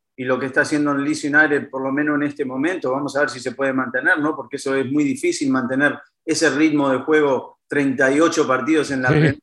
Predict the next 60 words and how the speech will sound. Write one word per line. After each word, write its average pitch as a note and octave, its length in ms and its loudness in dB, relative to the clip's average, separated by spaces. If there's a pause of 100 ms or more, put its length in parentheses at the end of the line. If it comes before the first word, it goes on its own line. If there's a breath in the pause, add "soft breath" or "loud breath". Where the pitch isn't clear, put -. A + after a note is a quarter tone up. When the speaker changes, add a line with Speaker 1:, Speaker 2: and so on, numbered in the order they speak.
Speaker 1:
League, A#2 280 -6
¿no? C3+ 160 -2
Speaker 2:
Justo A3 160 2
Speaker 1:
Pero A#3+ 100 4
Speaker 2:
eso - 180 4
me F#3 100 2
comentaban, D#3 580 0
eh, B2 100 0
a B2 60 0
ver F3+ 120 0
cuánto G3 300 -4
pu-, F3 160 -4
cuánto F#3+ 260 -2
tiempo F#3+ 320 -2
pueden F#3+ 240 0
llegar F3+ 240 -2
a F3+ 60 -2
correr, F#3 240 -2
pues D#3 140 -2
si - 80 -10
corren F#3+ 260 0
como D#3+ 180 -2
el E3 80 0
otro F3+ 220 0
día F3+ 160 2
contra C#3 260 -6
el C3+ 80 -4
Chelsea F3+ 400 -2
en A#2 60 -2
la, G2 220 0 (500 soft breath)
¿qué D3 100 -10
fue? A2 240 -4
Segunda D#3 480 -2
fecha E3 400 0
de B2+ 80 0
la, G#2+ 360 0
tercera C3 420 0
fecha B2+ 320 -2
de A#2 80 0
la A2 140 -2
Premier C#3+ 380 -2
League, F#3 280 -2
es C#3 120 -4
un C3+ 100 -6
equipo D#3 280 -6
que B2 100 -2
si A#2+ 100 -4
aguanta C3 320 -2
así B2+ 160 -4
treinta A2+ 280 -4
y A#2+ 40 2
ocho C#3 200 0
jornadas, C#3 460 0 (600 loud breath)
fácil D#3+ 360 -2
van A#2+ 140 0
a A2 60 -4
correr A2 220 -2
un A2 100 -2
maratón, A2+ 480 -2
pero, G2 380 -4